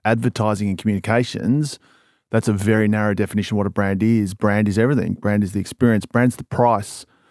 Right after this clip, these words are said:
You know, that all adds up to our perception of, of the brand. So I've never said that I believe brands are just advertising or comms.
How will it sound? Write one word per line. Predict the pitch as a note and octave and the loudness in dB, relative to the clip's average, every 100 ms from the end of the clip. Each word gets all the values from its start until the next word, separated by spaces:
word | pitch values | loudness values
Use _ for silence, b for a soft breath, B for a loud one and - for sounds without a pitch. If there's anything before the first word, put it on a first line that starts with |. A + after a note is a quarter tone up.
| b b | b b
You | A#2+ A2+ | 0 2
know, | |
that | A2 C3 | 4 4
all | C3 A2+ | 2 0
adds | A#2+ G2+ | -4 -2
up | A2+ B2+ - | -2 -2 -4
to | A#2 | -4
our | G#2 | -4
perception | G2 - A2+ - A#2 | -4 -6 -4 -2 0
of, | G2+ F#2 - _ | 0 -2 -10 _
of | G#2 G2 | -8 -4
the | |
brand. | G#2+ D#3 C#3 F#2 | 0 2 2 0
So | - A#2+ A#2 - | 2 2 2 2
I've | C#3 E3 | 2 2
never | G#2 B2 C#3+ G2+ _ _ _ | 2 2 2 0 _ _ _
said | - A2+ G#2+ | 0 2 2
that | G#2+ G2+ - | 2 -2 0
I | G#2+ G#2 | -2 0
believe | A2 G#2+ G#2 - | 2 2 0 -2
brands | G#2 G2+ | -2 -2
are | F#2+ | -4
just | A2 G#2 F#2 | -4 -4 -2
advertising | G2+ G#2+ G2+ F#2+ G2 | -2 -2 -2 -2 -4
or | |
comms. | - A#2+ C3+ - A#2+ C#3 | -2 2 2 2 -2 -2